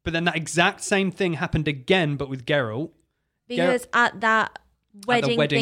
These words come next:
Speaker 2: thing where they,
Speaker 1: thing.
Speaker 2: yeah, he saves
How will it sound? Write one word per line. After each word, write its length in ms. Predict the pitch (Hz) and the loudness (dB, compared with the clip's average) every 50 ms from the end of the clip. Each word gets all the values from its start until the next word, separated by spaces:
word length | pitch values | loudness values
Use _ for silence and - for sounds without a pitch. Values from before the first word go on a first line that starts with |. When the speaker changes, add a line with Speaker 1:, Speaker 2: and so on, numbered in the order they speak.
| 135 135 | 2 2
Speaker 2:
thing 60 | 135 | 2
where 160 | 143 214 214 | 2 2 2
they, 100 | 208 220 | 2 0
Speaker 1:
thing. 340 | 143 131 127 127 139 135 - _ _ _ 120 156 | 0 0 0 -2 -4 -8 -12 _ _ _ -12 -6
Speaker 2:
yeah, 440 | 226 233 214 202 190 190 185 127 - _ _ _ _ _ _ _ _ _ | -2 2 2 2 2 2 0 -2 -6 _ _ _ _ _ _ _ _ _
he 460 | _ _ - 196 226 226 220 214 214 202 | _ _ -10 -6 -4 -2 -2 -2 -4 -4
saves 720 | - - 220 208 202 196 196 185 185 185 - - - - | -6 -4 -2 0 0 0 -2 -4 -8 -12 -16 -20 -20 -20